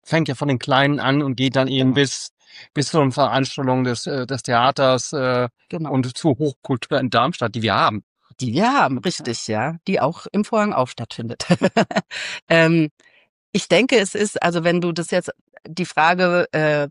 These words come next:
Speaker 2: von den Leserinnen oder den Kulturnutzern, äh,
Speaker 1: Ja.
Speaker 2: aussiehst,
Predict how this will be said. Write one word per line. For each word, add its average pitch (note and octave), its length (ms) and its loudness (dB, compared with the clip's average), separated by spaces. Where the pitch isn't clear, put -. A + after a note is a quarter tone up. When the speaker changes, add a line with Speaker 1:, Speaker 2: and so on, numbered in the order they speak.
Speaker 2:
von F3 180 -2
den D#3+ 160 0
Leserinnen E3 420 0
oder C#3+ 240 -2
den D3+ 220 -4
Kulturnutzern, E3+ 880 0
äh, C#3 460 -2
Speaker 1:
Ja. - 160 -6
Speaker 2:
aussiehst, D3 560 -4